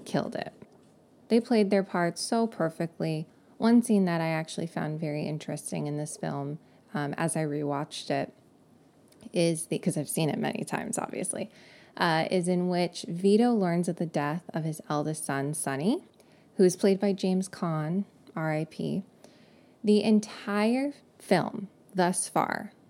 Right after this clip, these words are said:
up until this point, you have seen Vito in a very serious light. He's a very serious face. If you don't get the hints from me saying serious multiple times,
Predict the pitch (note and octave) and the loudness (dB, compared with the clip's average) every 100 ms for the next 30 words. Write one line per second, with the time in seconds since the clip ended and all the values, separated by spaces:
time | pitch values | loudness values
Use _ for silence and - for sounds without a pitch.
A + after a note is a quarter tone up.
0 | _ - F#3+ G3 G#3 G3+ F3+ E3+ E3 - | _ 0 2 6 4 6 2 0 -6 -6
1 | C#3+ C#3+ - G#3+ C#4 C#4 - G#3+ G3 F3 | -4 -4 -2 2 2 0 2 4 4 4
2 | E3+ E3 D#3+ D#3+ D#3 D3+ D3+ D3+ C#3 D3 | 2 2 2 0 -2 0 0 0 0 2
3 | C#3+ C#3+ C#3 B2+ B2+ - - - - - | 2 2 0 -2 -6 -8 -6 -6 -8 -8
4 | - - - - - _ - - _ _ | -8 -8 -10 -14 -20 _ -20 -20 _ _
5 | _ A3 G#3 F3+ D3+ D3 C#3 C3 C3 - | _ 4 4 4 2 0 2 0 -2 -4
6 | - - - - - - - - - - | -6 -6 -6 -6 -6 -8 -10 -14 -16 -20
7 | - - _ - D#3+ - - D#3 D#3 E3 | -20 -20 _ -8 -8 -8 -4 -2 0 0
8 | - D#3+ - - D3+ C#3+ G3+ - - - | 0 -4 -4 -8 -4 -4 -6 -8 -10 -8
9 | - - - _ - D#3 D3+ C#3+ E3+ E3+ | -8 -10 -14 _ -6 -4 -4 -4 0 2
10 | D#3+ D3+ - - - - E3 F3 E3+ D#3 | 0 -2 -4 -4 -4 -6 -4 -2 -2 -4
11 | - - - - - - - | -8 -12 -10 -10 -8 -10 -12